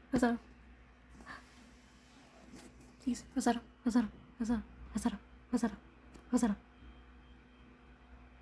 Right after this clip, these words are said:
Rosado, if you come home, I will pull the colors that is in this. You know what? I'm doing it anyways.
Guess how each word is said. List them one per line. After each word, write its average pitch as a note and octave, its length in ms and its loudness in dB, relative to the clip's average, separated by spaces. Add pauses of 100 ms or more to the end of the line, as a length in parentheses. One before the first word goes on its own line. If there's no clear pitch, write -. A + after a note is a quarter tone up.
(800)
Rosado, A3+ 180 2
if G#3+ 100 0
you A3+ 60 6
come A#3 160 4
home, A3 260 6 (280)
I A3+ 60 4
will A3 120 2
pull G#3+ 480 2
the A3 80 2
colors G3 560 0
that G3+ 80 0
is G3 140 2
in G3 100 6
this. G3+ 240 -4 (840)
You G#3+ 80 6
know A3 60 4
what? A3 120 4 (1800)
I'm G3+ 60 8
doing G3+ 240 10
it G3+ 100 8
anyways. F#3+ 380 2